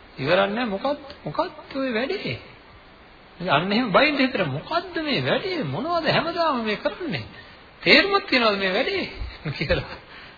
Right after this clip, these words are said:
නේද? අපි අර නේද නිෂ්පල දේවල් කරද්දි බයින්ද දරුවන්ට? ආන් ඒ විදිහට Tamanට දැනගන්න ඕනේ. මොකද්ද මේ කෝලම? මොකද්ද මේ වැඩේ? හ්ම්, තේරුමක් තියෙන වැඩක්ද මේ කරන්නේ? මැරෙනකොට දාලා යන තියෙන දේවල් ගැන මොකද මේ වෙලා තියෙන්නේ? පිස්සුද?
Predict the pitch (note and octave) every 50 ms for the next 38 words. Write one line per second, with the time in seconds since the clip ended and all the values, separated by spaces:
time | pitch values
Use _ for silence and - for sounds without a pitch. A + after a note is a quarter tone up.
0 | - - - F3+ G3 G3 F3 E3+ F3+ F3+ E3+ D#3 D3 C#3 - E3 E3+ F3+ D#3+ D3+
1 | D3+ - - - F3+ F3 E3+ F3 F#3 F#3 F3+ F#3 F#3 F#3 E3+ D#3 D#3+ F#3 G#3+ G#3+
2 | G#3 G3 G3+ G#3+ A#3 A#3 A#3 A#3 A#3 - - - - - - - - - - -
3 | - - C3+ D3 E3 F3+ F#3 F#3+ G3 F#3+ G#3 G#3 G3+ F3+ F3+ F#3 G3+ G3+ G3 G3
4 | F#3 F3 G3 A3+ A#3+ A3+ A3 G3+ F#3+ E3 D#3 D3+ E3+ F3 C4 C#4+ D4+ - - G#3+
5 | G3 F#3+ F3 D3+ - - - A3+ C#4 D#4 E4 C#4+ E3+ B2 A2+ G#2+ - - - -
6 | D3 - A#3+ B3+ A#3 - B3+ G#3+ F#3 D#3 C#3 D3+ G#3 B3 D#4+ D#4 - - - -
7 | - - - - - - - - - - - - - F#3+ G#3+ A3+ A3 A3 A3 G#3+
8 | E3 - - F#3+ - G3 C4 C#4 C#4 - - C#4 C#4 C#4 C4+ C#4 B3 A#3 A3+ A3
9 | G3+ G3 B3 D4+ F4+ F4 C4 D3 A#2+ - - - - - - D3+ E3+ F#3+ G#3+ G#3
10 | A3 G#3+ F#3 F#3 F#3+ G#3 G#3 A3 A3 G#3+ G#3 G#3 A3 A3 A3 A3 A3+ A3+ A3+ A3+
11 | A3 G#3 E3 C#3 C#3+ C#3+ - B3+ D#4 F4 F4 D#4+ G3+ D#3+ C#3 C3+ D#3 - E4+ G4
12 | - D4+ A#3 D#3 B2 A2+ A2 - - - - - - - - - - - - -
13 | F3 F#3 F#3 - - -